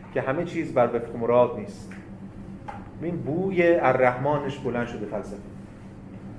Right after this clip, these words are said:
هیچ چیزی وجود ندارد که موضوع مناقشه نباشد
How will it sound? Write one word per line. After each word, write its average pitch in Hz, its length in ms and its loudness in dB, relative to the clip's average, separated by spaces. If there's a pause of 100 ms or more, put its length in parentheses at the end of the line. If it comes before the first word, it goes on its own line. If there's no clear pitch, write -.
(500)
هیچ 208 260 2
چیزی 196 360 0
وجود 180 400 2
ندارد 170 400 10
که 151 80 -2
موضوع 139 340 2
مناقشه 123 420 4
نباشد 104 440 0